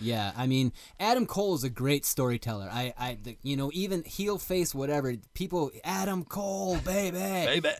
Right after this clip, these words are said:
Speaker 1: Everybody does that. I mean, I, you rarely hear ovations that loud. And, uh, he's, he's gonna be a big thing when, but he has to come up with his boys behind him because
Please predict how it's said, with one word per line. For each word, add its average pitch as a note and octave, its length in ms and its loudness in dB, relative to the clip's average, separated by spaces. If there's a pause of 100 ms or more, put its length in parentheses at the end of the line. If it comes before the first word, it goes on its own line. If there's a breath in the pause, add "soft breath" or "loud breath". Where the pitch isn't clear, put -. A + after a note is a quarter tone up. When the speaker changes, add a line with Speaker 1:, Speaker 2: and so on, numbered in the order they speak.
Speaker 1:
Everybody D#3+ 640 4
does G#2 240 -4
that. G2+ 120 -6
I G#2+ 60 -4
mean, A#2+ 240 -2
I, C3 160 -2 (360 soft breath)
you D3+ 180 4
rarely F3+ 380 6
hear D#3+ 260 2
ovations B2+ 580 -2
that G#2+ 240 -6
loud. G2+ 300 -8 (500 soft breath)
And, A2+ 340 0
uh, A2 280 0
he's, C#3+ 680 0
he's E3+ 220 0
gonna G#3+ 180 0
be A3 140 -2
a G#3+ 40 2
big F#3+ 220 -4
thing B2+ 380 -4
when, A#2 340 0
but C#3+ 160 0
he D3+ 140 4
has D#3 240 2
to D#3+ 80 -2
come D3 180 0
up C3 180 -2
with B2+ 140 -2
his A#2+ 160 -4
boys A2+ 300 -2
behind A#2 340 -2
him G2 80 -6
because A2+ 420 -4